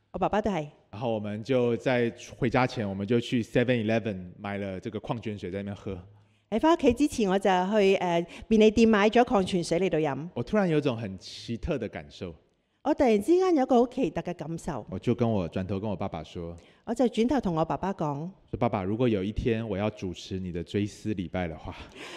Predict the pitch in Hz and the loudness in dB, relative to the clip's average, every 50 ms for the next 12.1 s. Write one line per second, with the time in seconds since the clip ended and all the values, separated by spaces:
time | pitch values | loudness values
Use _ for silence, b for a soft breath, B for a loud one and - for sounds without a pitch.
0 | B B B 262 285 285 269 - - 311 311 302 311 320 320 285 269 285 339 349 | B B B 6 8 8 8 8 6 4 6 6 6 6 8 8 8 8 10 10
1 | 339 294 254 233 214 196 233 269 277 269 247 233 220 - - 208 240 254 - - | 10 8 8 6 6 6 6 6 6 6 6 4 2 2 2 2 2 2 4 2
2 | 214 175 180 180 202 196 - 240 240 233 - 254 240 214 170 160 160 - 175 156 | 4 4 4 2 2 2 4 4 4 4 2 0 2 2 2 2 0 -2 -4 -4
3 | 151 151 143 139 - _ _ - - 95 98 - 120 113 98 - 104 110 101 95 | -4 -4 -6 -8 -12 _ _ -2 0 0 0 0 -2 -4 -2 0 2 2 4 4
4 | 98 95 98 95 - 95 82 - 90 82 80 80 - - 85 76 76 76 76 - | 2 0 -2 -4 -8 -8 -4 -2 -2 -2 -2 -4 -6 -8 -10 -10 -14 -16 -20 -20
5 | _ _ _ _ _ - 294 330 - 381 - - 247 208 190 175 165 160 175 185 | _ _ _ _ _ 0 2 2 2 2 4 2 2 2 2 0 0 0 2 2
6 | 185 165 156 156 151 185 180 196 214 208 208 196 165 120 - - - - _ _ | 2 0 -2 -2 -2 -2 0 2 2 2 2 2 0 -2 -4 -10 -20 -20 _ _
7 | _ - - 95 113 120 92 82 78 78 73 73 82 82 80 85 92 90 - _ | _ -8 -4 -2 0 0 0 -2 -4 -8 -10 -10 -10 -10 -10 -12 -12 -14 -16 _
8 | _ _ _ _ _ _ _ _ - 294 349 381 339 262 233 240 240 226 247 247 | _ _ _ _ _ _ _ _ 2 4 6 8 8 8 8 8 6 6 6 4
9 | 226 202 170 156 165 190 196 - - - _ _ _ _ _ _ _ _ _ _ | 2 2 0 0 -2 -2 -4 -4 -10 -20 _ _ _ _ _ _ _ _ _ _
10 | _ _ - 185 202 202 - 117 127 131 120 - 196 160 - 113 101 107 113 139 | _ _ 2 2 2 2 2 2 2 2 2 0 -2 0 0 0 0 0 0 0
11 | 165 143 - 123 120 110 - 110 98 98 98 107 107 92 82 78 - 87 78 85 | 0 0 2 2 2 2 0 0 0 0 0 -2 -2 -4 -6 -8 -10 -10 -8 -8
12 | 90 | -10